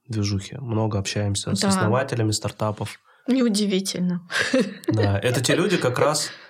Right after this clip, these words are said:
Speaker 1: которые, как мне кажется, часто внутренне не удовлетворены тем, что у них есть, и они стремятся
Speaker 2: К развитию.
Speaker 1: к развитию.
Speaker 2: Мгм.
Speaker 1: И мотивация развиваться часто, по крайней мере, на моем опыте,
Speaker 2: Мгм.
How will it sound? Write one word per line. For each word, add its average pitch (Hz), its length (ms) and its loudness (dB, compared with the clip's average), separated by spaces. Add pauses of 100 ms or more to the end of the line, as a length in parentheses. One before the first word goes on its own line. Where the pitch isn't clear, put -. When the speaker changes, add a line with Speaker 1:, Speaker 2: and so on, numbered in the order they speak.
(140)
Speaker 1:
которые, 120 680 0
как 101 280 -4
мне 110 160 2
кажется, 127 420 -2
часто 110 680 -2 (600)
внутренне 101 1040 2
не 104 160 2
удовлетворены 107 840 0
тем, 101 220 -4
что 101 200 -4
у 107 40 0
них 104 200 -2
есть, 170 280 -2
и 107 40 0
они 120 160 0
стремятся 110 760 -2 (460)
Speaker 2:
К - 60 -2
развитию. 208 520 -4 (140)
Speaker 1:
к - 60 -6
развитию. 110 640 -2
Speaker 2:
Мгм. 226 340 -4 (560)
Speaker 1:
И 110 580 2 (200)
мотивация 107 1300 0
развиваться 110 760 0
часто, 120 680 -4 (180)
по 110 100 -2
крайней 101 320 2
мере, 101 160 2
на 101 100 2
моем 110 300 2
опыте, 123 420 -2
Speaker 2:
Мгм. 226 300 -2